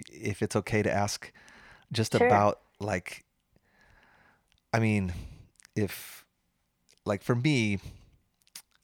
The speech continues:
Speaker 1: um, God forbid anything would happen to my wife.
Speaker 2: Mm-hmm.
Speaker 1: But the thought of having to enter into dating again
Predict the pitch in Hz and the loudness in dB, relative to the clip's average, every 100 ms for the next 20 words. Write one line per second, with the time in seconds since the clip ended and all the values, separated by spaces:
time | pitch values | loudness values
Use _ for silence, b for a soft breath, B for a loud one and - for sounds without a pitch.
0 | - 104 92 90 85 82 - 120 113 110 | -6 -2 -2 -2 -4 -8 0 4 4 4
1 | 101 101 90 101 101 92 95 90 90 90 | 2 2 0 0 0 0 0 -2 -2 0
2 | 87 87 90 - - _ - _ _ _ | 2 2 -2 -8 -20 _ -20 _ _ _
3 | - _ _ _ - - 196 175 180 202 | -20 _ _ _ -10 -6 -4 -4 -4 -6
4 | 302 131 123 - 113 113 - 107 120 110 | -8 -2 -2 -2 -6 -6 0 4 4 4
5 | 101 104 107 107 101 107 107 104 101 98 | 0 2 2 2 0 -2 -2 -2 0 -2
6 | - 85 - 95 92 85 85 - 87 90 | -4 -6 -2 -2 -2 -4 -4 -6 -6 -4
7 | 78 78 | -4 -6